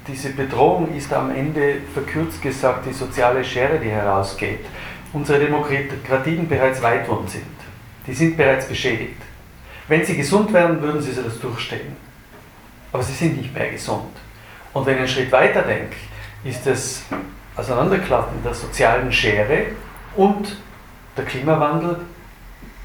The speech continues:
hat denselben Hintergrund, hat dieselbe Ursache. Und das ist der völlig vogelwilde, freie Markt, wo jeder tun und lassen kann, was er will. Es gibt keine internationalen Regeln, es gibt keine nationalen Regeln.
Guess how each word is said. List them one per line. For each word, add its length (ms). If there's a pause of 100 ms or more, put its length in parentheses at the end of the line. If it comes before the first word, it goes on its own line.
(240)
hat 220
denselben 380
Hintergrund, 640
hat 100
dieselbe 420
Ursache. 540
Und 140
das 160
ist 140
der 80
völlig 560 (340)
vogelwilde, 960 (640)
freie 580 (120)
Markt, 460 (1120)
wo 140
jeder 240
tun 200
und 140
lassen 300
kann, 100
was 160
er 180
will. 160
Es 100
gibt 140
keine 200
internationalen 640
Regeln, 200
es 100
gibt 160
keine 180
nationalen 520
Regeln. 360